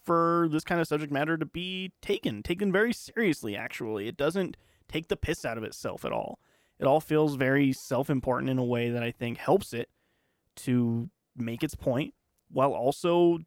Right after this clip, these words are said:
having a creepy tone with it without trying to shove a dumb filter down your face or jump, or shove jump scares down your mouth or whatever.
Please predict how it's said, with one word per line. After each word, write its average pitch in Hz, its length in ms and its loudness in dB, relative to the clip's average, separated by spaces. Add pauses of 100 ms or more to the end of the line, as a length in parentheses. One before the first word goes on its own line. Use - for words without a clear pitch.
(580)
having 214 400 -2
a 180 120 -2
creepy 190 380 -4
tone 135 240 0
with 135 160 0
it 135 160 2
without 135 340 -2
trying 127 340 -2
to 127 200 -2
shove 139 260 0
a 151 60 6
dumb 131 220 -2
filter 123 260 -8
down 127 140 -4
your 120 100 -2
face 117 300 -4
or 123 40 -6
jump, 131 300 -2 (100)
or 123 280 -4
shove 143 300 -2
jump 117 200 -4
scares 117 320 -4
down 117 160 -4
your 117 200 -4
mouth 113 380 -6
or 123 60 -2
whatever. 113 340 -2